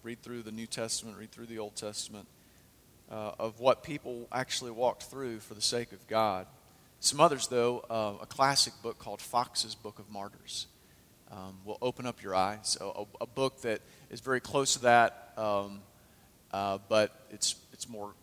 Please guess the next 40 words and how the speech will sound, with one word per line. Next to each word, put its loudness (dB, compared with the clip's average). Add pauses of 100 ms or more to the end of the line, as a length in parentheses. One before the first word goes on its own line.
it's -12
more -10
current. -4
So, -4 (120)
I -14
don't -14
know, -18 (160)
fifteen -10
years -8
ago -2
was, -6
uh, -8
Jesus -2
Freaks, -2 (540)
uh, -6
that -10
tells -2
stories -2 (840)
of -14
martyrs, -4
people -12
that -12
walk 0
through -18 (720)
things -6
for -6
Christ. 2 (160)
Um, -8 (480)
online, 2
there's, -8
uh, -6 (100)
Voice 2
of -4
the -10
Martyrs, -4 (520)
um, -12
an -16
amazing -4
ministry -6
that, -10